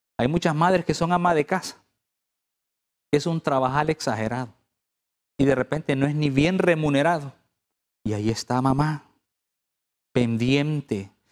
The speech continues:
de que los hijos coman, de servirle su comida al tiempo cuando llega su esposo, la guerrera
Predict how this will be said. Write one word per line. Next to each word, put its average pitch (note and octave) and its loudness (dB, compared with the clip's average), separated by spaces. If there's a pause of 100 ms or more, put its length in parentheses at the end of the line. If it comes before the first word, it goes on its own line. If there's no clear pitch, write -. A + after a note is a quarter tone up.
(160)
de B2 0
que C3 0
los A#2+ 0
hijos C#3 -4
coman, C3 -4 (1500)
de B2 2
servirle C3 2
su C#3 -4
comida C3+ 0
al B2+ -2
tiempo C#3+ -2
cuando C3 -2
llega C#3 0
su D3 -6
esposo, C#3+ -6 (360)
la A#2 0
guerrera A2 -2